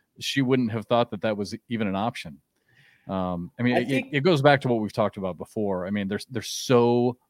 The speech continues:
Speaker 1: much pressure on these kids. You know, we can say, "Well, you know, they don't pay for their own food, they don't pay for, you know, the house, whatever," but they're, they're, they're, they're under an enormous amount of pressure from their peers at school.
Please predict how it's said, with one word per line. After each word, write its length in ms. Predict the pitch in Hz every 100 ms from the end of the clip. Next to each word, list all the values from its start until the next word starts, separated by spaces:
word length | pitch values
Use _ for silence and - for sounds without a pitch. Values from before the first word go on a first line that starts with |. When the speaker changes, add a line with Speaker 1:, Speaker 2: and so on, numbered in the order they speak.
| _
Speaker 1:
much 420 | 107 110 110 - - _
pressure 580 | 127 131 139 92 78 _ _ _ _
on 120 | 101
these 160 | 101 87
kids. 440 | - 131 104 85
You 60 | 107
know, 40 |
we 100 | 107
can 140 | 123 104
say, 220 | 131 120
"Well, 340 | 180 185 170
you 80 | 151
know, 80 | 143
they 100 | 135
don't 240 | 131 120
pay 140 | - 117
for 120 | 110
their 80 | 98
own 100 | 95
food, 320 | 165 156 147
they 40 |
don't 160 | 113 92
pay 120 | 107
for, 300 | 95 90 87 -
you 120 | 95
know, 120 | 80
the 80 | 82
house, 240 | 113 113
whatever," 300 | 110 104 101
but 100 | 90
they're, 180 | 120 135 120
they're, 160 | 107 117 104
they're, 240 | 117 117 -
they're 200 | 120 107
under 200 | 123 123
an 100 | 113
enormous 580 | 110 110 147 170 123 -
amount 180 | 104 92
of 60 |
pressure 400 | - 110 - 87
from 140 | - 95
their 100 | 85
peers 320 | 107 92 -
at 80 | -
school. 280 | 87 73